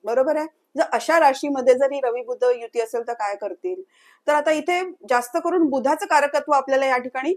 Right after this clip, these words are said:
जास्त दिसून येईल मिथुन राशीमध्ये, म्हणजे अल्लडपणा, अ, चतुरपणा, चालाखपणा, या व्यक्ती थोड्या अपमतलबी असतात, म्हणजे स्वतःचा फायदा बघणाऱ्या असतात, म्हणजे दुसऱ्याचा फायदा बघण्याच्या आधी स्वतःचा बघायचा, म्हणजे त्याचाही करून द्यायचा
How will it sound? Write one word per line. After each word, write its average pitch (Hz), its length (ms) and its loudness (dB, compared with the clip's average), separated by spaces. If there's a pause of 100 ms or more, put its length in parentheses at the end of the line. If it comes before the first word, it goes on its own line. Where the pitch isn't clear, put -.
(320)
जास्त 240 280 4
दिसून 254 380 -4
येईल 175 180 0
मिथुन 233 320 -8
राशीमध्ये, 175 520 -6
म्हणजे 214 200 -4
अल्लडपणा, 208 840 -2 (560)
अ, 196 300 0 (100)
चतुरपणा, 214 760 -2
चालाखपणा, 190 960 -2 (420)
या 220 120 2
व्यक्ती 226 260 -4
थोड्या 254 280 2
अपमतलबी 240 680 -2
असतात, 196 480 -2
म्हणजे 196 180 -4
स्वतःचा 220 400 -2 (100)
फायदा 196 280 2
बघणाऱ्या 214 540 0 (420)
असतात, 180 400 -4
म्हणजे 196 300 -4 (440)
दुसऱ्याचा 269 520 2
फायदा 277 320 2
बघण्याच्या 277 460 0
आधी 285 200 -2 (220)
स्वतःचा 247 420 2
बघायचा, 170 500 -6
म्हणजे 233 200 -4
त्याचाही 240 340 2
करून 330 280 2
द्यायचा 349 360 0